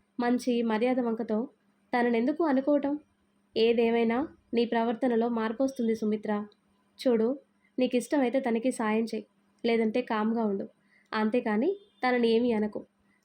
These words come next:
నీ కారణంగా ఇంట్లో గొడవలు జరగటం నాకు ఇష్టం లేదు, అర్థమైందా?" అని గంభీరంగా చెప్పి లోపలికి వెళ్ళారు నరేష్ గారు. "హ్మ్,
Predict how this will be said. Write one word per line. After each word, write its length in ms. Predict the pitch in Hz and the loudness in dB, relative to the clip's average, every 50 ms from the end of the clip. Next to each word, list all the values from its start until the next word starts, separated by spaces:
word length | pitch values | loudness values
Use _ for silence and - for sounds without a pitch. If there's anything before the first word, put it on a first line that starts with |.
| - | -2
నీ 160 | 240 240 262 269 | 0 2 2 2
కారణంగా 540 | 269 285 269 262 269 269 277 277 277 294 | 2 2 2 2 2 2 2 2 2 2
ఇంట్లో 300 | 277 247 233 226 226 262 | 2 2 0 0 -2 -2
గొడవలు 320 | 247 233 226 226 226 233 220 | 0 0 0 0 0 0 0
జరగటం 400 | 233 226 214 214 208 233 247 254 | 0 0 0 0 -2 -2 -2 -2
నాకు 140 | 233 220 - | -2 -4 -6
ఇష్టం 220 | - - - 254 226 | -12 -6 -2 0 0
లేదు, 220 | 214 196 202 - - _ _ _ _ _ 226 | 0 0 -2 -6 -12 _ _ _ _ _ -6
అర్థమైందా?" 580 | 220 196 226 254 240 233 220 220 233 277 381 - _ _ _ _ _ _ _ _ - | -4 0 0 2 2 2 2 0 0 -2 -4 -6 _ _ _ _ _ _ _ _ -6
అని 220 | 233 226 226 226 - 226 | -2 -2 -2 -2 0 0
గంభీరంగా 440 | 214 214 233 269 285 262 233 220 226 | 0 0 0 0 0 0 -2 -4 -4
చెప్పి 440 | 220 - 220 226 - 220 208 208 - - _ _ _ _ _ - | -6 -6 -8 -4 -4 -4 -4 -4 -8 -14 _ _ _ _ _ -2
లోపలికి 380 | 233 226 226 226 294 294 285 - | -2 0 0 0 0 -2 0 0
వెళ్ళారు 300 | 247 226 220 220 214 214 220 | 0 0 0 2 0 0 0
నరేష్ 360 | 226 220 208 208 214 214 - | -2 -2 -2 -4 -4 -4 -4
గారు. 180 | 208 202 - - - _ _ _ _ _ _ _ _ _ - 339 | -6 -6 -6 -10 -14 _ _ _ _ _ _ _ _ _ 0 2
"హ్మ్, 260 | 339 320 269 220 | 4 4 4 2